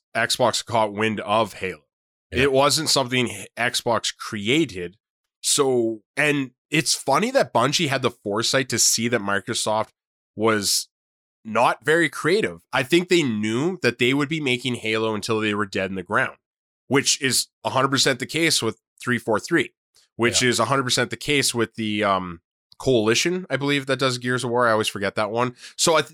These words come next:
Speaker 1: they somehow knew that that would be their future. So other people may not know this, but when Halo three sold so well, Bungie took all their money just to pay themselves out of Microsoft 'cause they knew this would be their future forever, and they didn't want that.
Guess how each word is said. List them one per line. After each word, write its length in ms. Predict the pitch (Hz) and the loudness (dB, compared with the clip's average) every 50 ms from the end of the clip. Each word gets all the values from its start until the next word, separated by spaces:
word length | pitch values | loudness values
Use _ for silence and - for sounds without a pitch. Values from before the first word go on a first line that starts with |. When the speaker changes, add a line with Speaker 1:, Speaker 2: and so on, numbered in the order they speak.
| 151 139 | -4 0
Speaker 1:
they 160 | 160 185 202 | 0 2 2
somehow 580 | 190 - - - 160 170 220 240 277 302 294 208 | 2 2 2 2 2 0 0 0 0 2 2 2
knew 460 | 131 107 101 101 101 110 113 117 143 165 | 2 0 -2 -2 0 0 0 0 2 0
that 160 | 143 120 - | 0 0 2
that 180 | 120 117 131 135 | 2 0 0 0
would 100 | 135 120 | -2 0
be 100 | 123 123 | 0 2
their 140 | 123 117 107 | 2 2 2
future. 440 | - - 104 107 113 - 156 160 | 0 -4 -4 -4 -2 -2 -2 0
So 440 | 156 - - 147 131 123 123 113 - - | 0 2 2 4 4 4 2 2 0 -2
other 200 | 120 139 170 170 | 0 0 2 2
people 260 | - 175 170 - 151 | 0 0 -2 0 0
may 120 | 143 135 | 2 2
not 160 | 127 120 110 | 2 2 2
know 200 | 104 113 123 127 | 2 2 2 2
this, 160 | 117 104 - - | 2 0 -2 -2
but 160 | - 117 113 | -2 0 0
when 240 | 113 113 110 107 - _ - - - _ - | 2 0 0 -2 -6 _ -20 -20 -20 _ 0
Halo 260 | 139 147 156 151 139 | 2 4 4 4 2
three 420 | 123 - - - 117 127 135 131 113 | 0 -2 -6 -6 -2 0 0 0 0
sold 380 | - - - 120 123 151 143 | 0 0 2 2 2 2 2
so 140 | - - 107 | 0 0 0
well, 340 | 95 92 90 85 82 90 - _ _ _ _ _ _ - | 0 0 -2 -2 -4 -6 -10 _ _ _ _ _ _ 0
Bungie 300 | 120 131 143 - 147 120 | 0 2 2 0 0 0
took 160 | 151 135 - - | 0 0 0 0
all 160 | 127 127 127 | 2 2 4
their 120 | 120 120 110 | 4 2 2
money 320 | 104 107 110 110 104 92 | 2 2 0 0 0 -2
just 200 | 90 - 101 - | -4 -6 -6 -6
to 100 | - 92 - _ - | -8 -10 -12 _ -6
pay 180 | - 123 117 | -2 -2 0
themselves 540 | 113 107 104 92 - - 107 101 98 90 - - _ | 0 -2 -4 -4 -2 0 0 0 0 -2 -6 -8 _
out 300 | - 107 107 98 92 87 _ _ _ _ | -4 -2 -2 -2 -4 -8 _ _ _ _
of 400 | 110 110 107 104 98 92 90 - _ _ _ _ - | 0 2 2 2 0 -2 -6 -12 _ _ _ _ -4
Microsoft 500 | 107 117 117 - 113 - - 76 67 - _ _ _ _ _ _ | -2 -2 -2 -2 -6 -10 -10 -10 -12 -18 _ _ _ _ _ _
'cause 120 | - 147 120 | -2 0 2
they 140 | 131 131 117 | 2 2 0
knew 500 | 104 104 113 123 123 117 113 107 101 92 _ _ _ _ _ _ _ | 2 2 4 4 4 4 4 2 -2 -4 _ _ _ _ _ _ _
this 260 | - 117 123 120 - | 0 2 2 2 2
would 140 | - 123 - | 0 -2 -2
be 200 | - 110 110 110 | 0 0 0 0
their 140 | 104 107 104 | 0 0 -2
future 360 | - - 117 110 - - 101 | -2 -2 -2 -2 -2 -4 -6
forever, 540 | - - - 98 107 127 127 - 107 98 98 | -6 -4 -2 0 2 2 2 2 0 0 2
and 200 | 101 104 104 104 | 2 0 0 0
they 160 | 104 104 90 _ | -2 -2 -4 _
didn't 240 | - 110 101 95 87 | -4 -4 -4 -4 -2
want 300 | 87 95 117 113 98 - | 0 0 0 0 0 -4
that. 240 | - 80 71 - | -12 -20 -20 -20